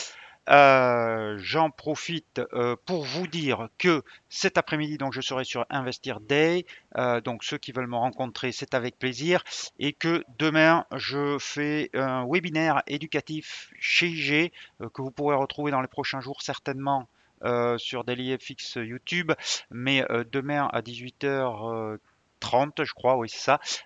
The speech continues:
Euh, donc vous pouvez vous inscrire sur l'Alligator de Bill Williams. C'est un système de trading qui a été défini, euh, par un trader,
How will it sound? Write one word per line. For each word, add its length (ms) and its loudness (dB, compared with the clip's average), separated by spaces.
Euh, 340 8
donc 160 -6
vous 120 -14
pouvez 200 0
vous 200 0
inscrire 460 2
sur 340 -2
l'Alligator 720 2
de 80 -2
Bill 280 -4
Williams. 440 0
C'est 160 -10
un 60 -4
système 380 -4
de 60 -6
trading 340 -4
qui 80 -4
a 20 2
été 160 -6
défini, 380 -8
euh, 100 0
par 300 6
un 140 4
trader, 420 4